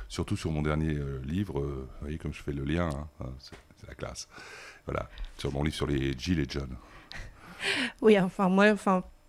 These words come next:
Speaker 2: c'est, c'est quelqu'un qui n'avait pas de second degré, je pense.
Speaker 1: Ah,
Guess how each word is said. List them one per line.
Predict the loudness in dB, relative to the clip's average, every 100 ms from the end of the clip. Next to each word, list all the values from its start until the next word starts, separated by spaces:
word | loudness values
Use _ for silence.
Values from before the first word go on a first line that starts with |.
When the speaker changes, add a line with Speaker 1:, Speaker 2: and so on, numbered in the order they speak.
| -14
Speaker 2:
c'est, | -4 0
c'est | 2 4 2 0 -10 -12 -14 -16 -4 4
quelqu'un | 4 4
qui | 2
n'avait | 4 4
pas | 4
de |
second | 4 4 8
degré, | 8 8
je | 6
pense. | 2 0 -4 -14 -16 -16 -16 -10
Speaker 1:
Ah, | -8